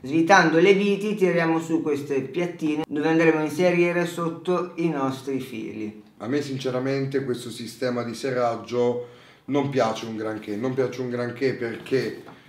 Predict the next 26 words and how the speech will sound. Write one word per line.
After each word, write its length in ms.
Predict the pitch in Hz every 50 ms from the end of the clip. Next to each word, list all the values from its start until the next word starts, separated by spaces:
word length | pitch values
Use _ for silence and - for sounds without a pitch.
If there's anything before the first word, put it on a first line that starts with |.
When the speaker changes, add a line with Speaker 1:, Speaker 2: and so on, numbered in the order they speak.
| - - - -
Speaker 2:
come 220 | - 139 139 139
potete 340 | 135 135 135 131 127 123 127
vedere, 720 | 123 123 123 123 135 131 127 117 113 107 110 107 101 104 107
avendo 920 | 101 104 104 117 135 135 127 117 113 107 104 101 104 110 104 104 104 101 101
la 360 | 104 104 107 123 127 127 123
piattina 880 | - 117 120 113 107 - - - - 135 131 120 113 107 101 98 101
che 180 | - - 120 113
non 220 | 113 110 110 123
è 300 | 147 151 135 - - - -
esattamente 1300 | 101 107 101 101 113 107 104 - - 113 110 113 123 123 117 113 107 - - - 113 110 107 104 95
dritta 520 | - 120 123 120 - - - 117 101 98
ma 540 | 98 98 98 101 104 113 127 139 139 139 - -
è 100 | 113 117
leggermente 1080 | 117 117 110 110 98 107 110 101 104 110 123 127 127 123 120 113 - - 117 110 110
Speaker 1:
Stondata. 680 | 131 135 123 123 120 117 110 107 110 110 - - 139
Speaker 2:
stondata, 640 | 147 - - 120 113 113 123 135 127 113 104 - 104
sì, 160 | 101 - 127
proprio 220 | - 120 113 113 110
piegata 540 | - 120 113 110 131 143 139 139 139 120 110
ad 120 | 107 107
angolo, 1040 | 131 131 131 127 117 110 113 110 110 110 110 107 107 104 104 101 101 101 101 101 101
ad 120 | 101 104
angolo 480 | 117 120 120 117 113 113 110 107 107 107
quarantacinque 760 | - 113 110 107 104 104 104 101 - - 120 117 - 113 104
gradi 400 | 107 123 127 120 98 95 92 101
proprio, 800 | 98 - 104 104 98 95 95 95 101 107 117 123 135 139 -